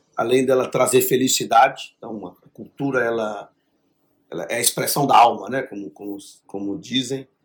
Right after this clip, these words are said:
ela gera emprego, gera renda, ela é uma indústria muito poderosa, assim como o turismo, né? Eu acho que o turismo, o esporte e a cultura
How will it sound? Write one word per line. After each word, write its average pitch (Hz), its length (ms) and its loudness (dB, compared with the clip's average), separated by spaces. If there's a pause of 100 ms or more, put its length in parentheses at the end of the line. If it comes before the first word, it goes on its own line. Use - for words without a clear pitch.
(500)
ela 127 340 2
gera 120 240 6
emprego, 117 400 0
gera 104 240 -2
renda, 143 460 0
ela 113 180 -6
é 117 40 -10
uma 113 140 -14
indústria 110 680 -4 (100)
muito 123 300 -8
poderosa, 120 800 -2 (200)
assim 139 280 2
como 123 200 -2
o 120 60 -4
turismo, 160 720 -2 (400)
né? 120 300 -2
Eu 117 100 -8
acho 120 140 -8
que - 60 -20
o - 40 -20
turismo, 151 400 -2
o 151 40 2
esporte 151 680 0
e 120 200 -6
a - 120 -8
cultura - 640 -2